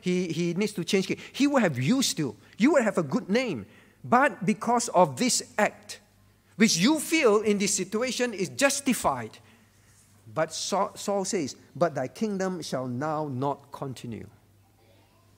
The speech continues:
Christians, don't think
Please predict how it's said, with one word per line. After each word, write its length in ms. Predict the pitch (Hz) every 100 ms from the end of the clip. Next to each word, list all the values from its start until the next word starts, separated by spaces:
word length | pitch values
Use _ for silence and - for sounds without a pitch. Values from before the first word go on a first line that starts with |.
| _ _ _ - _ - - - _ _ _ _ _ _ _ _ _ _ _
Christians, 320 | - 170 165
don't 400 | 120 151 160 160 -
think 480 | - - 120 95